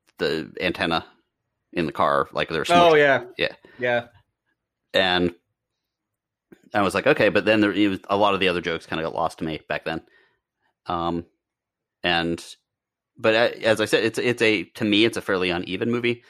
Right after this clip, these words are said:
Speaker 1: but the jokes that are funny are hilarious.
Speaker 2: Mm-hmm.
Speaker 1: But then there's other stuff that's just not, uh, like, basically, which we'll talk about, I'm sure, the, some of the musical sequences, I'm like, "Ugh, this goes on forever."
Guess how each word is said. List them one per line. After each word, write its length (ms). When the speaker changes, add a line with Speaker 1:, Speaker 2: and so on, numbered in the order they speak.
Speaker 1:
but 120
the 80
jokes 320
that 100
are 40
funny 260
are 80
hilarious. 460
Speaker 2:
Mm-hmm. 240
Speaker 1:
But 100
then 100
there's 140
other 160
stuff 280
that's 160
just 180
not, 200
uh, 80
like, 400
basically, 420
which 240
we'll 60
talk 200
about, 220
I'm 120
sure, 460
the, 260
some 200
of 40
the 40
musical 320
sequences, 400
I'm 80
like, 160
"Ugh, 220
this 160
goes 200
on 140
forever." 440